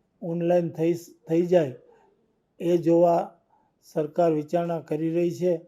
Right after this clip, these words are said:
અને સરકાર એના માટે પ્રતિબદ્ધ છે કે તમામ ખેડૂતોની નોંધણી થઈ શકે, એના માટે સર્વર વ્યવસ્થિત કામ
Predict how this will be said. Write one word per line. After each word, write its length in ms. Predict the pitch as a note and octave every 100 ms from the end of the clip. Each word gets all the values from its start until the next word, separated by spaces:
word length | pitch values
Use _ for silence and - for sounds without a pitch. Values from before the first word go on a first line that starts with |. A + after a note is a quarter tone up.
| _ _
અને 200 | E3+ E3 E3+
સરકાર 440 | - D#3 D#3 F3
એના 220 | E3 E3+ F3
માટે 340 | E3+ E3+ E3+ E3
પ્રતિબદ્ધ 600 | F3 - D#3+ F#3+ F#3 F#3 -
છે 220 | D#3 D3 B2 _ _ _ _ _
કે 60 | D#3+
તમામ 420 | - D#3+ F3+ F#3
ખેડૂતોની 600 | - E3+ E3+ E3+ E3+ E3+
નોંધણી 480 | D#3 D3 C#3+ D#3 E3+
થઈ 240 | E3 D3+ D#3
શકે, 400 | D#3 E3+ F3+ E3 - _ _ _
એના 240 | D#3+ F3+
માટે 340 | F#3 F#3 F3+ D#3 A#2+ _ _ _ _ _
સર્વર 560 | - - - D#3 E3+ F3
વ્યવસ્થિત 580 | E3 D#3+ E3 E3 F3 E3
કામ 200 | E3 D#3+